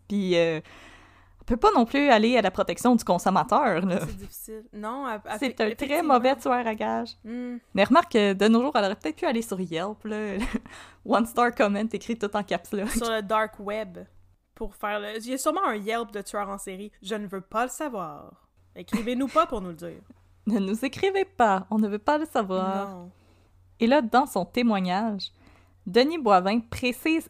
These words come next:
Speaker 1: également qu'il avait pas voulu prendre de chance et qu'il s'était arrangé pour avoir un alibi avec Lynn Caron, la fille de Daniel Caron.
Speaker 2: Oh.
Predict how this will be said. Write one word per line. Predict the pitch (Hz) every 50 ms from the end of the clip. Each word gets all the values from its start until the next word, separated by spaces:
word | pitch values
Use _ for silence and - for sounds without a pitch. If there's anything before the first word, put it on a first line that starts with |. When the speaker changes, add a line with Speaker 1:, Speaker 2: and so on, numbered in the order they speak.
| _ -
Speaker 1:
également | 262 226 247 226 202 196 190 202 233 - -
qu'il | - - 208 208
avait | 202 196 214
pas | 220 - 359 359
voulu | 269 233 214 226 233
prendre | - - - 233 226 240 233
de | 190 175
chance | 170 - - 180 185 220 214 190 - - - - - - _ -
et | - 262 262
qu'il | - -
s'était | - - 330 - -
arrangé | - 311 285 320 320 269 269 247 254 320 359
pour | - - 254
avoir | 220 220 214 233 254 240
un | 220 214 208 208 208
alibi | 220 233 240 233 220 214 190 196 226 254 277
avec | 254 202 170 185 220 - - -
Lynn | 254 233 226 226 233 269 285 285 285 285 - - _ _ -
Caron, | - 233 180 175 180 185 208 233 359 - - _ -
la | 170 175 180
fille | - - 233 220 220
de | 196 180 175
Daniel | 175 180 - 196 202 208 214 214 220 214 220
Caron. | - 220 190 170 165 170 170 175 180 226 285 233
Speaker 2:
Oh. | 233 240